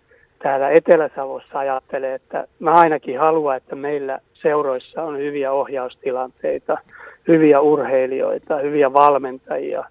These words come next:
liikkuvia kouluja, työyhteisöliikuntaa ja ihmiset liikkuu terveytensä kannalta riittävästi. Mutta ei, ei siinä taho yksin pystyä Etelä-Savon liikunta. Siinä tarvitaan koko tää yhteisö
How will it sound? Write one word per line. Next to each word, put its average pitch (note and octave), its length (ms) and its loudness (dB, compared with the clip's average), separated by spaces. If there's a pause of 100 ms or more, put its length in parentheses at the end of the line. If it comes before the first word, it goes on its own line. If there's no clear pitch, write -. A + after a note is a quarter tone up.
(280)
liikkuvia C#3 600 -2
kouluja, C3+ 640 0 (440)
työyhteisöliikuntaa C#3+ 1500 0 (180)
ja C3+ 240 4
ihmiset C#3 540 -2
liikkuu C#3 460 -2
terveytensä C3 640 0 (100)
kannalta C3+ 480 -2 (320)
riittävästi. - 800 -4 (360)
Mutta - 300 4
ei, D#3 340 6 (160)
ei D3 280 4
siinä C#3+ 220 12
taho E3 260 6
yksin F3+ 360 -2
pystyä - 480 -2
Etelä-Savon C#3 640 -2
liikunta. - 440 -4 (420)
Siinä G3+ 240 6
tarvitaan D#3+ 540 4
koko D3+ 280 -6
tää D3 220 -4
yhteisö C#3 520 -6